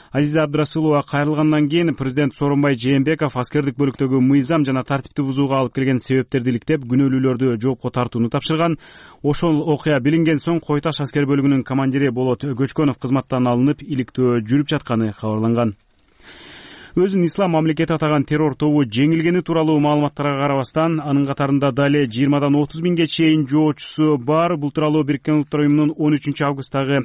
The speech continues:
баяндамасында айтылат. Улуттар Уюму мынча жоочу Сирия менен Иракта калганын, арасында кыйла чет өлкөлүк жарандар бар экенин белгилейт.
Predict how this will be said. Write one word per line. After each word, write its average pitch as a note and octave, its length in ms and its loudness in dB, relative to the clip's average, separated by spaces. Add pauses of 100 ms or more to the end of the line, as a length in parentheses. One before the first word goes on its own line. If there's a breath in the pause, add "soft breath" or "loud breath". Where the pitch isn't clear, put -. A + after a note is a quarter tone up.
баяндамасында B2+ 720 0
айтылат. C3 340 -2 (240 soft breath)
Улуттар D3 380 0
Уюму D3 160 4
мынча C#3+ 340 0
жоочу C#3+ 480 0
Сирия E3 320 -2
менен D3 240 2
Иракта C#3 320 0
калганын, C3+ 420 0 (380 loud breath)
арасында E3+ 560 0
кыйла F3 480 0 (240 loud breath)
чет D3+ 180 -4
өлкөлүк D3+ 380 0
жарандар D3 320 2
бар B2 220 -2
экенин D#3+ 220 0
белгилейт. D#3+ 360 0